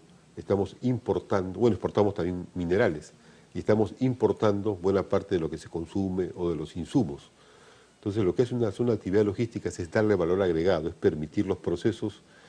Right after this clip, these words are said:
de empaque, de transformación, que hacen que los flujos sean más activos. En, en este momento en América Latina, en el Pacífico Sur, hay varios puertos que están en desarrollo, pero el Callao es el que ha despuntado en sus cargas, pero todavía no en el valor agregado.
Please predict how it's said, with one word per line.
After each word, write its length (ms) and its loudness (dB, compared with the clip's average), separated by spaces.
de 180 6
empaque, 680 -2
de 140 -4
transformación, 760 -4
que 80 4
hacen 180 6
que 120 2
los 160 4
flujos 300 -4
sean 200 2
más 180 -4
activos. 540 -6
En, 420 -4
en 140 4
este 160 2
momento 300 4
en 60 4
América 340 0
Latina, 360 -2
en 80 -2
el 80 -2
Pacífico 460 -4
Sur, 180 -2
hay 160 -2
varios 280 6
puertos 360 2
que 60 -4
están 220 -2
en 80 -2
desarrollo, 420 0
pero 220 -2
el 60 -6
Callao 360 4
es 80 -8
el 100 -4
que 100 0
ha 40 2
despuntado 600 0
en 40 2
sus 160 -8
cargas, 540 0
pero 180 0
todavía 320 2
no 160 2
en 60 0
el 100 2
valor 240 2
agregado. 360 0